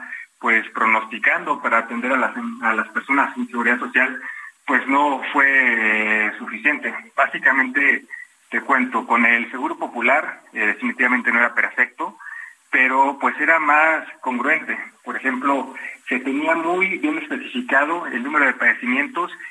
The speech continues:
y la población objetivo a atender.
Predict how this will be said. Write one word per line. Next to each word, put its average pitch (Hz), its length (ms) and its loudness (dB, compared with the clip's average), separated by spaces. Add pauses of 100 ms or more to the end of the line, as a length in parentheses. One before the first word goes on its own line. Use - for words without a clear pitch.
(140)
y 117 100 -4
la 110 180 2
población 120 680 0
objetivo 135 840 -2 (300)
a 98 160 4
atender. 123 540 0